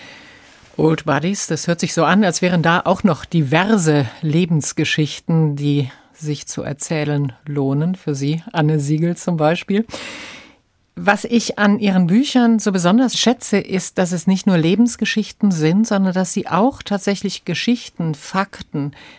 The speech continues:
einbauen in diese Bücher, und zwar so unangestrengt, dass man zwar ein Geschichtsbuch auch liest, aber gar nicht den Eindruck hat.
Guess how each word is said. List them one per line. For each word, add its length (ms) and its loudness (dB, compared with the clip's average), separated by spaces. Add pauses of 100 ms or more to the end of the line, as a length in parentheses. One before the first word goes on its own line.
(140)
einbauen 560 4
in 200 2
diese 280 -2
Bücher, 420 -2
und 140 -2
zwar 200 -2
so 140 0
unangestrengt, 1000 0
dass 180 -4
man 200 0 (200)
zwar 200 0
ein 120 2
Geschichtsbuch 880 0
auch 320 0
liest, 340 2
aber 140 2
gar 160 4
nicht 260 -4
den 220 0
Eindruck 500 0
hat. 160 -4